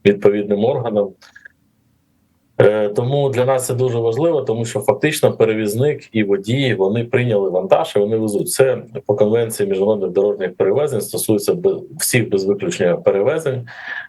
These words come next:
Ми розуміємо ситуацію, яка відбувається в державі. Ми розуміємо, що необхідно залучати людей до військкоматів для того, щоб вони пройшли свої облікові дані.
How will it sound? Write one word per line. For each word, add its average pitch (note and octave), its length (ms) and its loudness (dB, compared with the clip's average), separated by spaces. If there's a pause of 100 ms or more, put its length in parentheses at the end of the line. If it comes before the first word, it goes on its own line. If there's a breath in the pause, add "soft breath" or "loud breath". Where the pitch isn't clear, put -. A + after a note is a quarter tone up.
Ми A#2+ 120 4
розуміємо A2 520 0
ситуацію, - 600 0
яка F2 180 2
відбувається F2 640 -2
в D#2+ 60 -2
державі. B2 520 0 (440 loud breath)
Ми G#2+ 100 6
розуміємо, G#2 580 -2
що F#2+ 180 0
необхідно F#2 840 -2
залучати F#2+ 680 2
людей F2 380 0
до E2+ 380 -2 (720)
військкоматів G#2 640 2
для F#2+ 100 0
того, F#2+ 200 2
щоб F#2 180 -2
вони F#2 120 0
пройшли G2+ 360 0
свої F2 240 -2
облікові E2+ 420 0
дані. A#2+ 480 0